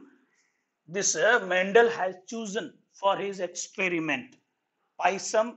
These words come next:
sativum, garden pea. Okay, and he worked for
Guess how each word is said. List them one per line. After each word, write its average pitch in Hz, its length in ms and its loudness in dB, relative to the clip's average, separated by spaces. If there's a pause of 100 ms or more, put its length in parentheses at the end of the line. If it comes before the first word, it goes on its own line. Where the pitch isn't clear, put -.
(100)
sativum, 160 760 -4
garden 165 560 -4 (640)
pea. 156 280 -10 (180)
Okay, 349 320 -6 (480)
and 226 180 -2
he 226 240 -6
worked 233 520 -2
for 226 360 4